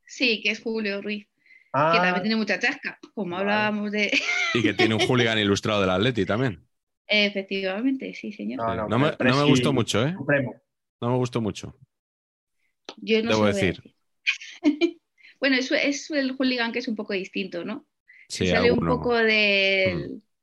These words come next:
Speaker 3: Sí,
Speaker 1: del
Speaker 3: sí, el
Speaker 1: canon de los hooligans ilustrados.
Speaker 3: Sí, sí, es el del Betis, a lo mejor también un poquito,
Speaker 1: Sí.
Speaker 3: un poquito distinto. Pero sí, una colección que recomendamos mucho y,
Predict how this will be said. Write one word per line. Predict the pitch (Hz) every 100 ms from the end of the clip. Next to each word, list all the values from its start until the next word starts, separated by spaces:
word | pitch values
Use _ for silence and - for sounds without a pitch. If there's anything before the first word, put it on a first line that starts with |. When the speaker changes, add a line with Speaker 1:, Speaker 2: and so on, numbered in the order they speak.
| _ _ _
Speaker 3:
Sí, | - -
Speaker 1:
del | - 202
Speaker 3:
sí, | 98
el |
Speaker 1:
canon | 92 - 190
de | 190 180
los | 185 190
hooligans | 208 202 196 202
ilustrados. | 190 180 - 180 - - -
Speaker 3:
Sí, | 80
sí, | 80 78
es | 78 87
el | 80
del | 78
Betis, | 87 87 87 85
a |
lo | 80
mejor | 82 90
también | 82 82 82
un |
poquito, | 78 82 80 78 78 76 76 76 80
Speaker 1:
Sí. | 285 226
Speaker 3:
un |
poquito | 82 78
distinto. | 80 - 92 92 87 123 - _ - - _ -
Pero | 85 80
sí, | 98
una | 98 101
colección | 107 98 117
que | 113
recomendamos | 95 85 85 87 85 85
mucho | 90 - 131 156 -
y, | 80 82 80 78 76 76 76 73 76 76